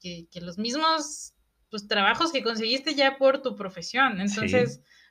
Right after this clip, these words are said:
Speaker 1: por eso podemos ver que no nos asegura nada, porque te digo, eh, conozco de, de, de, de situaciones de personas que trabajaban, por ejemplo, en el cine, ¿no?
Speaker 2: Ujú.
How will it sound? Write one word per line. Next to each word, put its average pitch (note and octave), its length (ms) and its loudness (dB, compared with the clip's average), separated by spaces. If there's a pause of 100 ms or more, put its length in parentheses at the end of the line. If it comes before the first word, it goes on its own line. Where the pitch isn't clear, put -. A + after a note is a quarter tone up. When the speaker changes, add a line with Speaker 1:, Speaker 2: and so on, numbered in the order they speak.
(160)
Speaker 1:
por A3+ 200 4
eso B3+ 180 4
podemos B3+ 380 8
ver G#3+ 180 2
que G#3 100 -6
no G3 160 -2
nos G#3+ 200 -2
asegura G3+ 460 0
nada, A3 220 0
porque G3 220 -10
te G3+ 100 -4
digo, G3+ 180 0
eh, D#3+ 420 -10
conozco A#3 480 -2
de, G#3 260 2
de, F#3 200 -6
de, F3 140 -20 (220)
de G#3 200 -10
situaciones A#3 640 -4
de A#3+ 140 0
personas A3+ 380 -8
que - 100 -18
trabajaban, G#3 420 -2
por G#3+ 100 -6
ejemplo, F#3 320 -6
en A3 60 -4
el F3+ 120 -2
cine, G3 340 0
¿no? F3 240 -2
Speaker 2:
Ujú. G2 380 0